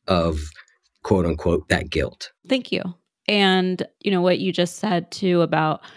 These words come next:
Speaker 2: like, it's literally impossible f-, for me to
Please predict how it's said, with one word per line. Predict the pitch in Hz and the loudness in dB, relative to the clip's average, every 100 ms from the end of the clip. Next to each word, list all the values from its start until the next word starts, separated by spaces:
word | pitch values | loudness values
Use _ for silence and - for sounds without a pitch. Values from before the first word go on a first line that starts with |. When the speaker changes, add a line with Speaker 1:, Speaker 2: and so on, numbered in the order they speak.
| - _ 170 | -20 _ -4
Speaker 2:
like, | 165 | -2
it's | 175 - | -2 -2
literally | 185 196 208 196 185 180 | 2 4 4 2 2 2
impossible | 165 165 - 160 - 156 - 160 | 0 -2 0 0 0 -6 -4 -4
f-, | - _ _ | -6 _ _
for | - | -2
me | 180 214 247 247 _ _ _ - | 2 4 4 2 _ _ _ -8
to | - | -2